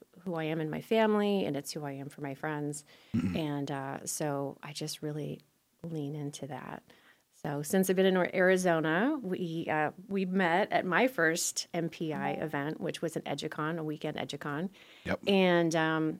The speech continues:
Speaker 1: I actually think that one of the reasons you and I <laughs> started chatting at that event is because at the time the A L S Ice Bucket Challenge was going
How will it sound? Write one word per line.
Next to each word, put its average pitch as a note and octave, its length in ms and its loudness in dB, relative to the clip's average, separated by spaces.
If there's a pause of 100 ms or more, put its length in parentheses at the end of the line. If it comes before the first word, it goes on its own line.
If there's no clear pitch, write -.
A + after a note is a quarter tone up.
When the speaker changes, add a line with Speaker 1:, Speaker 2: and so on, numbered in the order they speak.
(180)
Speaker 1:
I F#3 120 2
actually D4+ 400 4
think E3+ 200 -2
that F3 80 -2
one F3 140 0
of F3 60 0
the E3+ 100 -2
reasons E3 420 -4
you D#3+ 140 -2
and E3 100 -2
I D#3 300 -2 (200)
<laughs> - 220 -4
started F3+ 420 2
chatting F3+ 440 4
at - 80 -6
that F#3+ 220 4
event D3+ 320 0 (360)
is F#3+ 180 4
because G3+ 320 4
at F3+ 60 2
the F3 80 -6
time G#3 400 4
the - 180 2
A F3+ 120 4
L F3+ 260 2
S E3 340 0
Ice F#3+ 280 4
Bucket - 320 -4
Challenge - 420 -6
was - 160 -8
going - 260 0